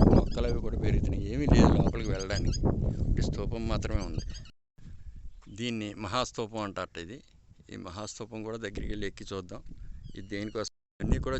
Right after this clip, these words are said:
చూసారా అవే, ఈ కిచెన్స్ అవి ఇవి అప్పుడు వీళ్ళు తయారు చేసినవి అనమాట.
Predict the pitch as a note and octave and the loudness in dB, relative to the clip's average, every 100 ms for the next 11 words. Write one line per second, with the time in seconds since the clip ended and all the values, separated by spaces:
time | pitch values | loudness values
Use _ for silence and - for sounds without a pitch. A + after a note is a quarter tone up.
0 | - A#2 B2 C3 G#2+ A2+ - - - - | -6 -8 -6 -4 -4 -4 -4 -6 -8 -10
1 | G#2+ F#2 G2+ - G#2+ - A2+ G2 G2+ G2 | -8 -8 -8 -8 -6 -6 -6 -6 -4 -4
2 | G2+ G2 G2 - - G2 F#2+ F#2 F2+ F#2 | -4 -4 -4 -4 -6 -4 -4 -4 -6 -6
3 | G2 - E2 E2+ - | -6 -8 -8 -6 -6